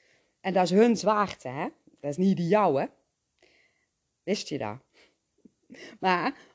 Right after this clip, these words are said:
als je dan daar te veel in meegaat of je wil ze dingen uitleggen, hoe jij dingen ziet, ja, dan, dan kan dat dus ook heel veel energie kosten. En voor je het weet zit die zwaarte van de ander weer in jou.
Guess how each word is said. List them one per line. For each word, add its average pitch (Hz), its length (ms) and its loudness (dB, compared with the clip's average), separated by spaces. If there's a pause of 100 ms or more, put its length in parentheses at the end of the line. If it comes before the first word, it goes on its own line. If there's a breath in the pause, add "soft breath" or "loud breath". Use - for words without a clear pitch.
als 220 300 2
je 208 140 -6
dan 190 380 -2
daar 170 380 -2 (160)
te 214 160 0
veel 185 220 0
in 156 140 -4
meegaat 208 680 2
of - 340 -10
je 160 160 -4
wil 156 260 2
ze 143 260 -2 (340 loud breath)
dingen 160 360 0
uitleggen, 202 680 2
hoe 151 200 -4
jij 175 320 4
dingen 190 360 0
ziet, 196 440 -2 (440 soft breath)
ja, 196 400 -10
dan, 202 340 0
dan 202 260 -2
kan 214 220 0
dat 180 160 0
dus 180 180 -4
ook 302 140 2
heel 339 180 0
veel 311 100 -4
energie 269 580 -2
kosten. 240 420 -2
En 180 100 -6
voor 262 160 -2
je 214 80 2
het 175 140 -2
weet 170 300 0
zit 165 200 -8
die 185 100 -8
zwaarte 180 460 -2
van 165 200 -6
de 175 60 -4
ander 175 340 0
weer 165 240 0
in 233 180 -2
jou. 214 480 2